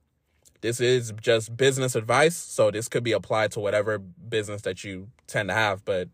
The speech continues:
obviously, we speaking from the perspective of someone that's doing credit repair or credit, whatever you wanna call it. Based off credit, you don't have to just do done-for-you credit repair services, but we are talking about acquiring customers. And this could be for done-for-you credit repair services.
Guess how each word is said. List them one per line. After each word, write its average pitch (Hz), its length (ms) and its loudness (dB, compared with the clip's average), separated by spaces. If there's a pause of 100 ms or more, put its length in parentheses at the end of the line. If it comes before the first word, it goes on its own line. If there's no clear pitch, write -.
(120)
obviously, 107 440 0
we 98 80 -8
speaking 95 580 -8
from 107 160 -8
the 95 80 -12
perspective 104 460 -2
of 95 100 -2
someone 104 240 -6
that's 98 160 -4
doing 98 240 -4
credit 101 260 2
repair 104 380 2 (600)
or 90 140 0
credit, 113 440 4
whatever 101 260 2
you 101 80 0
wanna 95 160 -2
call 113 240 6
it. - 100 -4 (1160)
Based 160 260 4
off 113 160 2
credit, 110 300 6 (500)
you 104 120 0
don't 143 140 6
have 143 120 4
to 147 80 -2
just 139 180 2
do 139 120 2
done-for-you 135 400 2
credit 135 220 6
repair 123 240 6
services, 120 640 4
but 95 120 -6
we 107 120 0
are 117 120 6
talking 113 260 0
about 104 140 -2
acquiring 107 420 0
customers. 98 580 -4 (360)
And 92 180 -6
this 117 100 -2
could 160 220 2
be 123 140 -2
for 110 200 0
done-for-you 110 520 -4
credit 110 240 2
repair 98 240 0
services. 104 540 -4